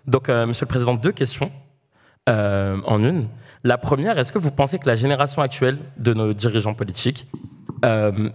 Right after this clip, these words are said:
est capable de répondre aux attentes des jeunes, aujourd'hui des quartiers populaires, qui ont des attentes différentes des jeunes d'il y a cinq, dix, quinze ans ?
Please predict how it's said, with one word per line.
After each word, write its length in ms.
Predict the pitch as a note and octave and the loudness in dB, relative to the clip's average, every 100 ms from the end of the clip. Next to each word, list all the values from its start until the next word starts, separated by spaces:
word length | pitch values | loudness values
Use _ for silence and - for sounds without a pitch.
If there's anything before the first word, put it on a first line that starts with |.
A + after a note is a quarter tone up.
| C#3 | 0
est 60 | |
capable 480 | C3 C#3+ E3 D3+ A#2 B2+ | 0 0 0 -2 -4 0
de 80 | |
répondre 500 | B2 C3 D3 D3 A2 - | 2 2 0 -2 -2 0
aux 180 | A#2+ A#2 | 2 2
attentes 340 | A#2 C#3+ - A2+ | 2 -2 -4 -2
des 380 | A2 G#2+ G#2+ | 0 2 2
jeunes, 220 | G#2 C#3 E3+ | 2 2 2
aujourd'hui 320 | B2+ A#2+ C#3 | 0 2 0
des 80 | B2+ | 0
quartiers 240 | A#2 C3 | -2 -2
populaires, 440 | - B2 B2 - - - _ | -4 0 0 0 -8 -20 _
qui 100 | - | -2
ont 60 | B2+ | 0
des 160 | A#2+ | 2
attentes 240 | B2+ C3 B2+ | 2 0 -2
différentes 500 | D#3+ - C#3+ D3+ - | -2 0 0 0 -2
des 100 | C3+ | 0
jeunes 260 | A2+ A#2+ C3 | 2 2 0
d'il 140 | G#2 | -2
y 20 | A2+ | -2
a 100 | G#2 | 0
cinq, 340 | - A#2 A2 | 0 0 0
dix, 240 | A2 A#2+ | -4 -8
quinze 240 | - A#2 A2+ | -2 0 2
ans ? 120 | - | 0